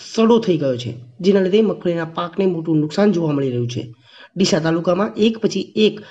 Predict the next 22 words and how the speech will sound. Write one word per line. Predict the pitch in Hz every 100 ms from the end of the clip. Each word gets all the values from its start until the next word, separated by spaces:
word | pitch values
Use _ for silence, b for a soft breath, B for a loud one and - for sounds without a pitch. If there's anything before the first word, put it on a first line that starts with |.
| B
નુકસાનીની | 202 226 - 254 247 254 262
માર | 190 190 208
ખાઈ | 190 185 165
ચૂકેલા | 180 180 190
ખેડૂતોએ | - 156 160 170 196
મોંઘા | 156 156 185 185
ભાવનું | 170 170
બિયારણ | 160 160 160 156
ખરીદીને | 175 190 165 165 B B B -
મગફળીનું | 233 - 208 202 220 175
વાવેતર | 156 175 165
કર્યું | 160 139 120
હતું | 120 - - b b b -
અને | 185 190
વરસાદના | 175 185 202 190 190 220
લીધે | 185 180
મગફળીમાં | 190 160 170 165 170 185
નુકસાન | 151 - 151
થતા | 160 175 185
ખેડૂતોને | 170 220 220 214 214 - 214 233 160
વધુ | 170 254 220
એકવાર | - 135